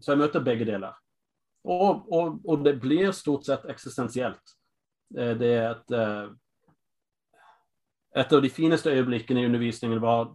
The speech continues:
for noen år siden da en student etter min forelest-, altså åtte dobbelttimer om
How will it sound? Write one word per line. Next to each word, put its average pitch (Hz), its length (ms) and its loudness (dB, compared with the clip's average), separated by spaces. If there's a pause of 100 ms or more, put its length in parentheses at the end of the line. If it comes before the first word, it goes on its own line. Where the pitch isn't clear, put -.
for 123 220 2
noen 120 160 2
år 120 140 2
siden 117 200 0
da 113 140 4
en 117 80 0
student 117 380 -6 (340)
etter 143 160 -2
min 139 240 4
forelest-, 135 460 0
altså 123 260 2
åtte 139 320 2
dobbelttimer 120 640 2 (500)
om 127 300 2